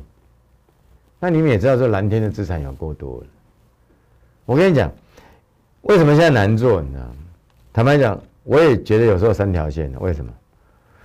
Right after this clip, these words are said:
明明看到业绩就是那么好，这业绩会假的吗？七月营收年增四十五趴，你说这公司会不好吗？前七个月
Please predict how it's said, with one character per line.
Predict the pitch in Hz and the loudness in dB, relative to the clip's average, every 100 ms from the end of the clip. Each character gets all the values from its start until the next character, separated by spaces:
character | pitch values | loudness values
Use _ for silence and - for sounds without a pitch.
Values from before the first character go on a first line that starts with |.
| _ _ _ - | _ _ _ -2
明 | 143 214 | 2 4
明 | 202 180 | 4 2
看 | 190 196 | 2 2
到 | 175 165 | 2 4
业 | 170 | 4
绩 | 135 147 | 4 2
就 | 147 | 2
是 | 123 | 0
那 | 123 | -2
么 | 110 | -2
好， | 76 65 - _ _ _ _ _ _ _ _ _ _ - | -4 -10 -18 _ _ _ _ _ _ _ _ _ _ -2
这 | 180 | 2
业 | 175 | 2
绩 | 156 | 4
会 | 160 | 4
假 | 135 90 | 2 0
的 | 78 90 | -2 -6
吗？ | 92 90 - _ _ _ _ _ _ _ _ _ _ _ _ _ _ _ _ | -8 -12 -20 _ _ _ _ _ _ _ _ _ _ _ _ _ _ _ _
七 | - 185 202 | -6 0 4
月 | 202 165 | 4 4
营 | 151 | 4
收 | 160 170 | 4 2
年 | 170 131 139 | 2 0 0
增 | 151 170 | 2 2
四 | 160 - 196 | 0 -2 -2
十 | 120 | 0
五 | 135 113 | 0 0
趴， | 117 131 | 0 0
你 | 113 | 0
说 | 127 | -2
这 | 147 | -2
公 | 135 139 | -2 -4
司 | 131 | -4
会 | 139 | -4
不 | 127 | -4
好 | 107 71 | -6 -8
吗？ | 71 76 78 _ _ - - _ _ - _ | -10 -14 -16 _ _ -20 -20 _ _ -20 _
前 | - 160 208 | -2 0 2
七 | 170 214 | 2 2
个 | 196 | 4
月 | 185 180 151 | 6 4 2